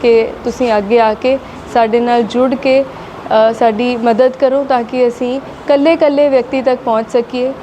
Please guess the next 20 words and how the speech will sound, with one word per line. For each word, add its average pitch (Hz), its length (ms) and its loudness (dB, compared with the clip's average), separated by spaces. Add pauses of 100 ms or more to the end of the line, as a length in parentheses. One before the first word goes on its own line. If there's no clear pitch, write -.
(260)
ਔਰ 233 540 2 (180)
ਸਾਰਿਆਂ 254 420 4
ਨੂੰ 277 220 2 (120)
ਬਣਦੀ, 233 380 0
ਬਣਦਾ 240 380 2
ਸਹਿਯੋਗ 220 400 2
ਦੇ 208 180 2
ਸਕੀਏ। 226 420 -4 (960)
ਤੁਸੀਂ 262 240 4
ਜਾਣਦੇ 240 440 2
ਹੋ 269 120 4
ਕਿ 262 360 2 (440)
ਆਰਟੀਫੀਸ਼ੀਅਲ 262 640 0
ਲਿੰਬਸ 254 260 2
ਦੇ 262 180 2
ਨਾਲ 262 340 -2 (400)
ਨਾ 247 200 2
ਸਿਰਫ 302 520 0 (500)
ਵਿਅਕਤੀ, 269 580 -2
ਅ, - 40 -10